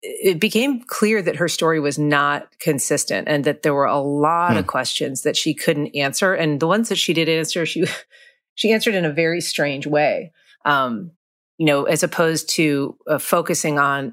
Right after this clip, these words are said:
Speaker 1: the missing child, the urgency of it, she'd kind of go into these spiraling, you know, detailed explanations of kind of why she was moving things at what time and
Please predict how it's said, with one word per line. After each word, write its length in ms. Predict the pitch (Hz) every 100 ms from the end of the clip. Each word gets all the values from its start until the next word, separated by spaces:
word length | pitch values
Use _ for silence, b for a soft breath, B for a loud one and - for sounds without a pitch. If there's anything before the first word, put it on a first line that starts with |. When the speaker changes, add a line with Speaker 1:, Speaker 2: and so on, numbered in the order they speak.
| 175
Speaker 1:
the 120 | 156
missing 440 | 156 165 - 147
child, 460 | 127 143 139 135 131
the 100 | -
urgency 440 | 165 156 156 143 139
of 120 | 131
it, 80 | -
she'd 160 | 165
kind 240 | 147 156 151
of 80 | -
go 180 | 151
into 280 | 151 143 147
these 420 | 135 135 131 - _ _ -
spiraling, 1080 | - - - 139 147 160 156 151 147 143 139 b b b
you 100 | -
know, 140 | 147 135
detailed 760 | 123 165 175 180 147 147 - -
explanations 800 | 151 - 156 151 147 - 151 151
of 80 |
kind 260 | 139 147 143
of 80 | 135
why 600 | 139 135 151 147 160 165
she 160 | -
was 180 | 175 147
moving 420 | 156 156 156 151
things 460 | 151 160 147 143 139
at 160 | 139 143
what 240 | 139 -
time 640 | - 208 202 190 180 175
and 160 | 147 127